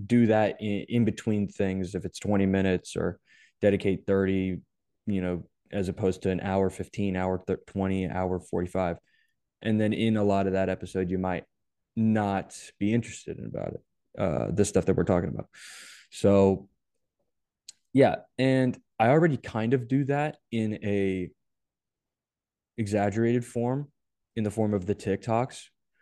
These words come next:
w-, which, let's actually pull that up. Hold on. Don't play any audio, please. I've got, how many, how many followers I have? We're at th-, almost thirty-three hundred, which is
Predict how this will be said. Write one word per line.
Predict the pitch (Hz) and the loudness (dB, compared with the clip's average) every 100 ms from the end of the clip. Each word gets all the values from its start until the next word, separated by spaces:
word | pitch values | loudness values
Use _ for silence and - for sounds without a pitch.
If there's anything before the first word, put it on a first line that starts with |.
| _ _ | _ _
w-, | 117 120 117 107 _ _ 135 | -8 -6 -6 -10 _ _ 2
which, | 170 180 - - _ _ _ _ _ - | 4 4 -2 -10 _ _ _ _ _ 4
let's | 175 202 | 6 6
actually | 285 - 139 | 4 4 0
pull | - 151 | 4 6
that | 120 101 | 8 6
up. | 80 - | 4 0
Hold | 135 104 | -2 0
on. | 85 90 _ _ _ _ _ _ _ _ _ _ _ _ _ _ _ _ _ _ _ _ - | -2 -6 _ _ _ _ _ _ _ _ _ _ _ _ _ _ _ _ _ _ _ _ 0
Don't | 101 - | 0 0
play | - 92 90 92 | -6 0 2 2
any | 92 90 | 0 -2
audio, | 87 87 87 | -2 0 -2
please. | 87 - 90 87 - _ - _ - | -2 -6 -4 -4 -8 _ -20 _ 0
I've | 135 143 | 0 4
got, | 170 175 170 - _ | 4 6 6 2 _
how | - 226 | -2 2
many, | 277 123 - _ _ _ | 4 2 -2 _ _ _
how | 170 | -6
many | 151 | -6
followers | - - - - | -6 -20 -20 -20
I | - | -20
have? | _ _ _ _ _ - _ | _ _ _ _ _ -20 _
We're | 131 185 | 6 8
at | 190 - _ | 6 2 _
th-, | - - _ - | -20 -20 _ 4
almost | 123 165 196 - - - - | 6 6 2 0 -14 -20 0
thirty-three | 143 131 160 175 170 | 4 4 4 0 -2
hundred, | 104 92 101 110 | -2 -4 -6 -2
which | 110 110 | -2 0
is | 117 - | -2 -2